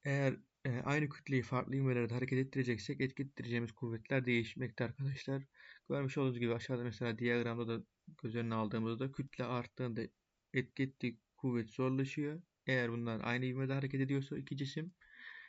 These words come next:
yani kuvvet ve ivmenin doğru orantılı, aynı durumda kuvvet ve kütlenin doğru orantılı olduğunu görebiliyoruz arkadaşlar.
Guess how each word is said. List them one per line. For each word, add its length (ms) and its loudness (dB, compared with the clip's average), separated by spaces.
yani 300 -2
kuvvet 460 0
ve 260 4
ivmenin 480 0
doğru 240 2
orantılı, 540 -4
aynı 400 -2
durumda 440 0
kuvvet 420 0
ve 80 -6
kütlenin 420 -2
doğru 260 2
orantılı 360 0
olduğunu 220 0
görebiliyoruz 420 4
arkadaşlar. 680 -6